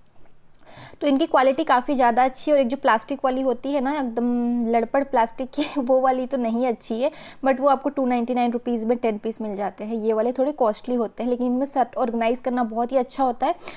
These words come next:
आपके iron शर्ट जो होता है ना कि एक निकालो तो जो दूसरा ख़राब हो जाता है, वो चीज़ नहीं होती है। ये best part लगती है मुझे। तो ये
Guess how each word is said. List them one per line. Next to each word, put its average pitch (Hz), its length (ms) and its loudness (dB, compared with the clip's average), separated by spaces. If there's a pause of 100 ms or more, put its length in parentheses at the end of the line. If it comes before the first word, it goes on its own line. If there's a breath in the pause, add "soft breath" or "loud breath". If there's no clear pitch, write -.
(200 loud breath)
आपके 254 260 2
iron 277 280 4
शर्ट 294 280 0
जो 285 100 2
होता 285 220 4
है 311 80 0
ना 349 80 2
कि 359 200 0
एक 269 180 0
निकालो 262 360 4
तो 262 100 2
जो 247 120 0
दूसरा 247 300 -2
ख़राब 247 300 2
हो 240 80 0
जाता 226 300 -2
है, 285 80 0
वो 262 220 0
चीज़ 294 240 -2
नहीं 262 220 2
होती 220 300 -2
है। 254 160 -2
ये 240 200 0
best 233 260 -4
part 233 220 0
लगती 233 300 -6
है 233 60 -2
मुझे। 226 300 -2 (420 loud breath)
तो 269 60 2
ये 311 280 4